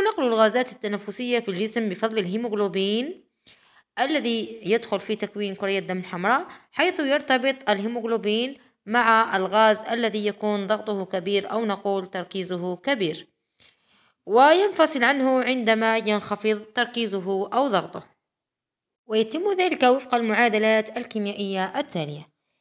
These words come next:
إذن، على مستوى الأسناخ الرئوية، يصل الأكسجين محملا أو مرتبطا بغاز ثاني أكسيد الكربون، فتكون المعادلة الكيميائية كالتالي: إتش بي أو ثمانية تعطيني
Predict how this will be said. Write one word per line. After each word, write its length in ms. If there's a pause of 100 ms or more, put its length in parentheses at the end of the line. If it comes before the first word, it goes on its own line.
(260)
إذن، 200
على 200
مستوى 340
الأسناخ 420
الرئوية، 680 (720)
يصل 280
الأكسجين 960
محملا 800
أو 100
مرتبطا 580
بغاز 560
ثاني 280
أكسيد 240
الكربون، 480
فتكون 360
المعادلة 400
الكيميائية 420
كالتالي: 500 (920)
إتش 300
بي 100
أو 120
ثمانية 600 (400)
تعطيني 840